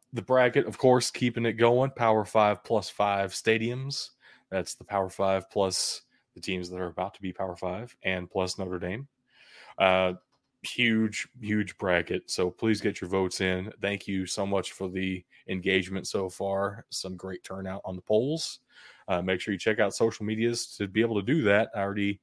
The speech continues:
gave you those links. If you wanna see 'em again, you can either watch us live, it's going along the bottom of the screen, or you can go to the description of the podcast if you're listening to us via audio. And, uh, also,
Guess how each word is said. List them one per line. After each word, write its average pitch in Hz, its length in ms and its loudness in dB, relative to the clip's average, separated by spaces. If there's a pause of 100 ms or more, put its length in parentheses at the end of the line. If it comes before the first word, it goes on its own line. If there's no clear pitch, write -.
(140)
gave 107 180 2
you 110 80 2
those 101 200 2
links. 110 460 -2 (300)
If 95 100 -4
you 92 100 -4
wanna 98 160 -2
see 107 160 -2
'em 98 100 -2
again, 104 400 0 (400)
you 101 120 0
can 92 160 -10
either 98 440 -4 (480)
watch 101 280 2
us 101 220 -6
live, 123 380 2
it's 104 120 -6
going 113 220 0
along 107 220 0
the 104 60 -12
bottom 107 260 0
of 98 40 -6
the - 40 -8
screen, 113 500 -2
or 104 100 0
you 101 60 -2
can 98 80 -8
go 98 180 -2
to 95 80 -4
the 90 60 -8
description 135 760 -6
of 101 100 -6
the 98 60 -14
podcast 101 680 -2
if 95 80 -12
you're 101 100 -4
listening 98 300 -4
to 98 180 0
us - 300 -6 (400)
via 92 260 -2
audio. 87 420 -6 (880)
And, 90 300 -2
uh, 87 220 4
also, 107 520 -2